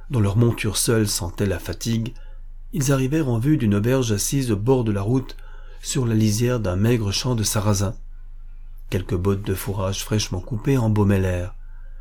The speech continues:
Les chevaux hennirent en secouant la tête. « Pauvres bêtes, elles sentent le souper », dit Carquefou, qui avait une grande compassion pour les peines de l'estomac.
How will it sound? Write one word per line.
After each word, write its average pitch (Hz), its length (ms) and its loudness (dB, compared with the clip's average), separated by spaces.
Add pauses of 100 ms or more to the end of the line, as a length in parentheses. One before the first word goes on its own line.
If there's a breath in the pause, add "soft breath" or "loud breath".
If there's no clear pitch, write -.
(140)
Les 98 120 -2
chevaux 101 240 2
hennirent 107 380 4
en 92 80 0
secouant - 280 2
la 92 120 4
tête. « - 440 -4 (920)
Pauvres 120 320 2
bêtes, 123 400 0 (360 loud breath)
elles 147 180 0
sentent 165 260 0
le 165 100 4
souper », 165 480 0 (520)
dit 98 180 -4
Carquefou, - 600 -4 (460 loud breath)
qui 127 100 0
avait 104 160 2
une 104 280 4
grande 104 280 2
compassion 110 580 0
pour 92 160 -4
les 92 100 0
peines 92 300 0
de 90 100 0
l'estomac. 90 560 -2